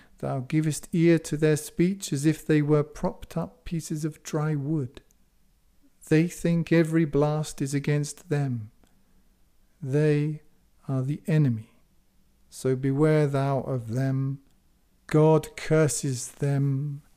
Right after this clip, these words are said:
How are they deluded? And when it is said to them, "Come, the messenger of God will ask forgiveness for you," they look away,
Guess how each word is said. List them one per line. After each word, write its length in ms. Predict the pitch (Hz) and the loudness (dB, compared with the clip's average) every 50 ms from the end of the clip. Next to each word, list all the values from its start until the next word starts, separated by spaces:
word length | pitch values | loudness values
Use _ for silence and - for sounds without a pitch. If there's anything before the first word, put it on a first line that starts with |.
| _ _ _ _ _ _ _ _ | _ _ _ _ _ _ _ _
How 580 | - - - 156 156 156 151 151 147 147 - - | -14 -4 0 2 2 4 4 2 0 0 -2 -4
are 300 | - 147 143 147 147 139 | -2 0 0 2 2 0
they 360 | 127 123 139 139 139 139 135 131 | 0 0 0 0 2 2 0 -2
deluded? 880 | 123 - 131 127 123 120 117 123 123 120 113 - 107 92 - - - _ _ _ _ _ _ _ _ _ _ _ _ _ _ _ _ _ _ _ _ _ _ _ _ _ _ - | -2 -2 -2 -2 -2 -2 -2 -4 -4 -4 -6 -8 -10 -12 -14 -18 -20 _ _ _ _ _ _ _ _ _ _ _ _ _ _ _ _ _ _ _ _ _ _ _ _ _ _ 0
And 180 | 147 151 151 147 | 2 2 4 4
when 220 | 143 165 175 175 | 4 4 6 4
it 100 | 170 156 | 4 4
is 160 | 170 165 156 | 2 0 0
said 220 | - - 170 160 - | 2 2 0 2 0
to 100 | 160 151 | 0 0
them, 380 | 151 160 156 151 151 156 147 - _ _ _ _ _ _ _ - | 2 2 2 2 2 0 -4 -8 _ _ _ _ _ _ _ -8
"Come, 520 | - - 160 165 165 156 151 147 143 139 - - - - - - - | -2 0 2 4 4 4 2 0 0 -4 -6 -12 -20 -20 -20 -12 -4
the 100 | - 147 | 0 4
messenger 500 | 156 170 170 160 - 170 165 151 156 160 | 4 4 4 4 4 4 4 6 6 4
of 160 | 160 147 143 | 4 2 2
God 320 | - 156 156 170 175 160 147 | 2 4 6 6 6 4 4
will 180 | 151 160 160 - | 2 2 2 2
ask 400 | 208 170 160 165 165 - - - | 2 2 2 2 2 0 -6 -10
forgiveness 600 | - - 151 147 139 151 156 151 156 151 139 - | -4 -2 -2 0 2 2 2 4 2 2 0 -2
for 200 | - - 151 147 | -6 -4 -2 -2
you," 480 | 143 135 139 147 151 143 139 135 131 127 - - _ _ _ _ _ _ _ _ _ _ - | 0 0 0 0 0 0 0 -2 -4 -6 -12 -20 _ _ _ _ _ _ _ _ _ _ -4
they 160 | - 135 143 | -2 0 0
look 200 | 139 151 147 - - | 0 0 0 0 0
away, 500 | 147 143 156 160 156 147 135 131 - | 2 2 2 2 0 0 -2 -6 -10